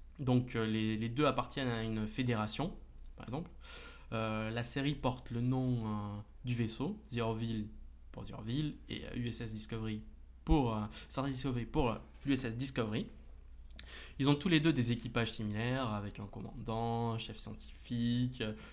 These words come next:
chef de bord, chef de la sécurité, chef ingénieur, et cetera. Euh, ils ont aussi pas mal de guest stars,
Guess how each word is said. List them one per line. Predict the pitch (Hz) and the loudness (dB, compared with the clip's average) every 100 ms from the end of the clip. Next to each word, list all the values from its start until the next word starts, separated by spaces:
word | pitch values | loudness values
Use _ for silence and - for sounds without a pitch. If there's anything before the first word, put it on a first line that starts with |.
| - | -10
chef | - 110 | -4 -4
de | 107 | -2
bord, | 107 120 123 127 135 - - - - - - - | 2 6 8 8 6 0 -12 -12 -12 -12 -12 0
chef | 147 131 | 4 6
de | |
la | 127 | 6
sécurité, | 120 117 - 113 110 - 127 131 135 143 143 - - 120 | 6 0 -2 -2 -2 4 6 6 4 0 -2 -8 -12 -8
chef | - 120 113 | -6 -6 -4
ingénieur, | 110 107 117 139 | -4 -2 0 0
et | 127 | -2
cetera. | 110 113 135 208 - - - - - - - - - - - - - - - - - - | -2 0 0 0 -8 -16 -16 -16 -14 -14 -14 -16 -16 -16 -16 -16 -16 -16 -16 -16 -14 -4
Euh, | 135 117 113 110 107 107 107 107 104 101 101 107 | 2 4 4 2 0 0 -2 -4 -6 -8 -10 -6
ils | 120 | 2
ont | 143 | 4
aussi | 165 - | 4 2
pas | 190 185 | 0 2
mal | 190 143 | 4 6
de | 127 | 6
guest | 123 143 143 | 6 4 2
stars, | - 131 - - | 0 -2 -2 -8